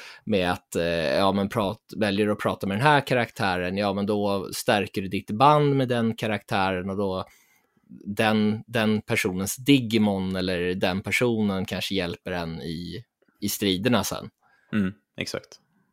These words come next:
Speaker 1: Men jag tycker väl kanske inte riktigt att det är lika spännande som Steins Gate, men det är istället
Speaker 2: Mm.
Speaker 1: förbannat mysigt.
Speaker 2: Ja, det är det ju.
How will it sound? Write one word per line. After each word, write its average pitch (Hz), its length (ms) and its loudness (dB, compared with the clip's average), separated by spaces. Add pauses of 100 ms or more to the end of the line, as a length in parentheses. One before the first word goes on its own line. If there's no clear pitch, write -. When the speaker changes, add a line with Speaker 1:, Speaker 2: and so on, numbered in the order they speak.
(680)
Speaker 1:
Men 139 80 8
jag 147 100 10
tycker 180 240 6
väl 185 80 8
kanske 190 300 4
inte 147 240 4
riktigt 170 460 -2
att 156 120 2
det 120 80 4
är 107 40 6
lika 107 340 2
spännande 104 720 0
som 101 180 -4
Steins 143 640 2
Gate, - 340 -2
men 117 120 2
det 120 60 4
är - 20 4
istället 127 320 4
Speaker 2:
Mm. 90 120 -4 (300)
Speaker 1:
förbannat 107 480 2
mysigt. - 1000 -2 (340)
Speaker 2:
Ja, 98 140 6
det 120 100 8
är - 40 2
det - 60 -4
ju. - 60 -14